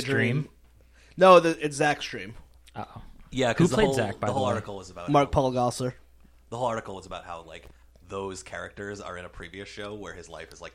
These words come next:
Speaker 3: not, is, like,
Speaker 2: Well,
Speaker 3: pretty normal.
Speaker 2: good thing I've written this all down. Um, apparently, in the popular song by the Notorious B I G, Juicy, when he says,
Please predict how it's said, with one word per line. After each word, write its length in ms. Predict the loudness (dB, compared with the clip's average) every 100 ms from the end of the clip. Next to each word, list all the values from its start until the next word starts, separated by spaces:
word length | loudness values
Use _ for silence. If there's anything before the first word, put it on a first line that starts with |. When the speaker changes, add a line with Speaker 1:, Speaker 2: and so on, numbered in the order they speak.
| -14
Speaker 3:
not, 240 | -14 -14
is, 160 | -16 -2
like, 40 |
Speaker 2:
Well, 120 | 0
Speaker 3:
pretty 240 | 0 -6 -16
normal. 160 | -14 -2
Speaker 2:
good 100 | 2
thing 120 | 4
I've 140 | 4
written 180 | 4 2
this 160 | -4 -2
all 120 | -2
down. 340 | -2 -4 -6 -10 -16 -6
Um, 300 | -4 -4 -6 -12 -18 -20 -20 -20 -20 _ -20 -20 -10
apparently, 680 | -2 2 4 4 2 0 -2
in 140 | -2
the 280 | 0 0 -4
popular 480 | -4 -4 -2 -4 -4
song 340 | -4 -6 -6
by 260 | -6 -6 -6
the 240 | -8 -8
Notorious 480 | -8 -10 -8 -8 -8
B 200 | -6 -6
I 60 | -6
G, 380 | -6 -6 -8 -10
Juicy, 460 | -8 -4 -4 -2 -4 -6
when 140 | -8
he 60 | -8
says, 380 | -6 -6 -6